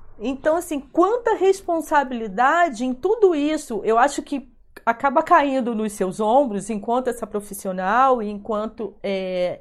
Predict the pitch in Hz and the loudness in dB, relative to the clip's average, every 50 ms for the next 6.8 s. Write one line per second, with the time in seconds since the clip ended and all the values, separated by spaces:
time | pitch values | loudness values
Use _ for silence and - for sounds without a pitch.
0 | _ 190 190 190 226 220 214 202 - 233 277 330 269 277 262 262 - 240 220 214 | _ -8 -4 0 0 0 0 -2 -4 -4 -4 -2 0 0 -2 -2 -4 -6 -6 -4
1 | 202 185 196 190 - 180 180 - - 202 190 214 269 302 285 294 - - - - | -4 -6 -8 -8 -8 -10 -10 -8 -6 -4 -2 0 -2 -2 -4 -8 -14 -20 -20 -20
2 | - - - 247 240 - 262 - 302 285 311 294 311 302 - 302 311 349 370 - | -20 -10 -10 -8 -6 -6 -6 -4 -4 -4 -4 -6 -6 -6 -6 -6 -6 -4 -6 -2
3 | - 349 320 277 277 277 302 370 415 403 - - 339 311 269 214 208 220 220 233 | -2 -2 0 0 -2 0 2 2 0 0 -2 -4 -2 -2 -2 -4 -2 -2 0 2
4 | 254 277 285 302 277 269 285 285 285 - - 330 311 339 339 - - 339 339 262 | 2 0 0 -2 -4 -4 -4 -6 -6 -8 -8 -6 -4 -4 -4 -2 0 0 0 0
5 | 208 190 226 240 254 285 330 359 349 320 302 294 - - 262 247 233 233 240 220 | 0 0 2 4 6 8 6 6 4 2 -4 -4 -2 -2 -2 -2 -2 -4 -4 -4
6 | 220 214 214 214 220 202 190 190 196 - - - 190 175 170 175 | -4 -4 -4 -4 -8 -6 -6 -8 -10 -10 -10 -6 -6 -4 -4 -6